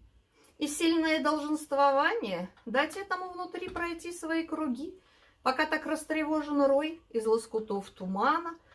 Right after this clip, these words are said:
их разноцветности и плотности иной, у каждого и разноскоростного движения, вернуться на круги своя, чтобы установить покой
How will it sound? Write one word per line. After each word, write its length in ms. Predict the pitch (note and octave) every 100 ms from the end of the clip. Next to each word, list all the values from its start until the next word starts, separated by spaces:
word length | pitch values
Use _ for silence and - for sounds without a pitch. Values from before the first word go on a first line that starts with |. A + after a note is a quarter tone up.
| _ -
их 140 | D#4
разноцветности 1120 | E4+ F4 D#4+ E4 - B3 D4 F4 F4 E4+ - E4+
и 60 |
плотности 960 | E4 C4+ C#4+ D#4+ D#4+ D4+ D4+ - D4 D4
иной, 480 | C#4+ C#4 C#4 C4+ - _ _ -
у 60 | B3+
каждого 580 | C4 B3 A#3+ A3+ A3+
и 160 | A3 G3+
разноскоростного 1200 | G#3 G#3 A3+ B3 C#4+ - C#4 C#4+ C#4+ D4 D4 D4+
движения, 1000 | C4 D4 C4+ A#3+ C#4+ E4+ F4 E4+ E4 D#4+ - _ _ -
вернуться 480 | C#4 E4+ F#4+ F#4+ F4+
на 120 | F4+
круги 400 | F4+ F4+ D#4+ A#4
своя, 560 | - G#3+ F#3+ D#3 - - _ _ _ _ _ _
чтобы 340 | - E4+ D#4
установить 640 | E4+ E4+ D#4+ D#4+ D#4 D#4+ -
покой 560 | C#4 C#4+ C4 E4 F#4